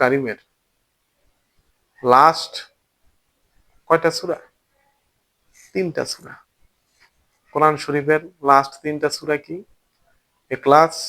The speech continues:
ফালাক, নাস।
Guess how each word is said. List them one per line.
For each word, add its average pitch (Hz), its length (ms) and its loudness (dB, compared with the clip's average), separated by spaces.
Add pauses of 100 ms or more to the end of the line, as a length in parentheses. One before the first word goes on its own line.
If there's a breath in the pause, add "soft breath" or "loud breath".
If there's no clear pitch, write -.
(960)
ফালাক, 160 320 4 (840)
নাস। 120 300 4